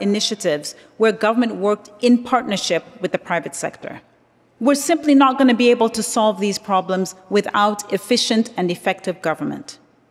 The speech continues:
But we also need to become much more aware of the trends that are going to define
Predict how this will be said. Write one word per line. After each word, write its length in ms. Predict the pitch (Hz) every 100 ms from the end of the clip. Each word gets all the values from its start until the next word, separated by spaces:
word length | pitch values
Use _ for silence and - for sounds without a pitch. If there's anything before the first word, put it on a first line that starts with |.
| _ _ _ _ _ _ _ _ _ _
But 140 | 294 302
we 120 | 311
also 420 | - 294 339 359
need 240 | 277 262 269
to 60 |
become 380 | 208 240 - 240
much 400 | 220 214 240 -
more 200 | 220 220
aware 600 | 202 185 196 196 196 - -
of 120 | 170
the 80 | 190
trends 480 | - 254 233 240
that 120 | 240 196
are 60 |
going 220 | 220 202 202
to 220 | 196 185 - _ _ _
define 680 | 247 247 285 277 269 240